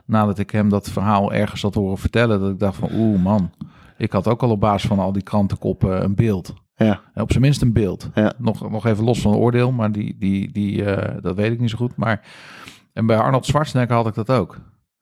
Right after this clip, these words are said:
Speaker 1: Briljante vent, hele slimme man. Die
Speaker 2: Hmm.
Speaker 1: heel erg over dingen heeft nagedacht. Dus, eh, ik vind het een mooie. We, eh, doe iets nuttigs met je talent.
Speaker 2: Ja.
Speaker 1: Ehm, laatste vraag. Wat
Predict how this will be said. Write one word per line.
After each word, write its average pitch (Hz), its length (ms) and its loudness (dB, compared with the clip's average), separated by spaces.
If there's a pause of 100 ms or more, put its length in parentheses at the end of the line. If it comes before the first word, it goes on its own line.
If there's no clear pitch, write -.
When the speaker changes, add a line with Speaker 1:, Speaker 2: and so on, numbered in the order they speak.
(600)
Speaker 1:
Briljante 131 580 0
vent, 123 340 0
hele 120 300 0
slimme 127 400 0
man. 113 340 0 (500)
Die 113 120 2
Speaker 2:
Hmm. 117 100 4
Speaker 1:
heel 131 260 2
erg 107 300 -4
over 107 220 -6
dingen 110 220 -2
heeft 104 140 -2
nagedacht. 117 580 -2
Dus, - 220 -10
eh, 98 300 -4 (760)
ik 123 140 -4
vind 156 160 2
het 123 80 0
een 131 80 2
mooie. 120 300 4
We, 113 180 0
eh, 107 200 -4
doe 139 140 2
iets 104 140 0
nuttigs 131 440 2
met 117 200 -2
je - 60 -12
talent. 80 440 -4 (160)
Speaker 2:
Ja. 123 200 0 (1040)
Speaker 1:
Ehm, 117 420 2 (280)
laatste 120 460 0
vraag. 82 520 -4 (800)
Wat 135 380 -2